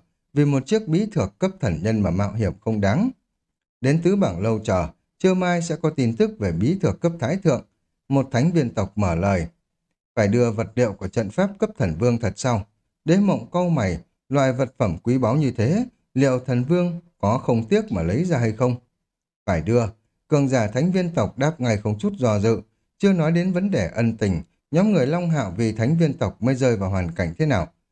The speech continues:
lý nào lại không đưa? Với lại vật liệu trận pháp kia chưa chắc là thứ mà bọn Long Hạo muốn lấy, rất có thể đó là do Ma La yêu cầu.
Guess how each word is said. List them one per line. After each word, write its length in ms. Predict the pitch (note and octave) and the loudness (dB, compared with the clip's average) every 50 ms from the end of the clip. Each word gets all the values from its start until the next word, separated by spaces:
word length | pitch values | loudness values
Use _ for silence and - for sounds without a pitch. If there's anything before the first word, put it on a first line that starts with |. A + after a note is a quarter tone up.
| _ _ _ _ | _ _ _ _
lý 220 | G#2+ A#2 C3+ E3 | 0 2 2 2
nào 220 | G#3 G#3+ D3+ G2+ E2+ | 2 2 2 0 -2
lại 100 | D#2+ - - | -4 -4 -4
không 160 | - B2 A#2+ | -2 -2 0
đưa? 160 | A#2+ C3+ C3+ C3+ C3 - _ _ _ _ _ _ _ _ _ _ _ | 2 2 0 0 -2 -6 _ _ _ _ _ _ _ _ _ _ _
Với 140 | F3+ G#3 G#3 | 0 2 2
lại 240 | F#3+ D#3+ B2+ A#2+ A2 | 2 2 2 0 0
vật 140 | G2+ A#2 G#2+ | -2 -4 -2
liệu 200 | A2 B2 B2 G#2+ | 0 0 0 0
trận 220 | G2 - C3+ A2+ G2+ | -2 -2 -4 -4 -2
pháp 200 | - - G3 G3 G3+ - | -2 -2 -2 -2 -2 -2
kia 220 | B2+ A#2 A2 G#2+ A2 | 0 0 0 0 0
chưa 160 | - A2+ G#2+ | 0 -2 0
chắc 240 | G#2+ - G#3+ G#3+ - | 0 -2 -4 -2 -2
là 120 | A2 F2+ E2+ - | -4 -4 -2 -2
thứ 200 | - G#2+ D3 E3+ | 0 0 2 2
mà 160 | G#3 F3 A2+ | 2 2 2
bọn 180 | F#2+ G2+ G2 - | 0 0 -2 -2
Long 220 | - G#2+ A2 G#2+ G#2 | -2 -2 0 0 0
Hạo 180 | A2 G#2 F#2+ - | 0 -2 -2 -2
muốn 180 | G2+ G#2+ A#2+ C3+ | -2 -2 0 0
lấy, 320 | B2+ G#2+ A#2+ E3 A#3 C4 - - _ _ _ _ | 2 2 2 2 0 -2 -4 -10 _ _ _ _
rất 160 | D#3+ G#3+ A3+ A3+ | 0 0 0 2
có 100 | A#3 A3 | -2 -2
thể 180 | G3 C3 G#2 | 0 -2 -2
đó 160 | F#2+ F#2+ A2 D#3 | 0 0 0 0
là 140 | F3 C#3 F#2 | 0 -2 -2
do 180 | E2 G2+ G#2 | -2 0 0
Ma 160 | G2+ G#2 G#2 G#2+ | 0 2 2 2
La 140 | G#2+ G#2+ | 2 2
yêu 280 | G#2+ G#2 A#2 C3 C3 A#2+ | 0 0 0 0 0 -2
cầu. 380 | - - G#2+ G2 F2+ E2 - | -2 0 0 0 0 0 -4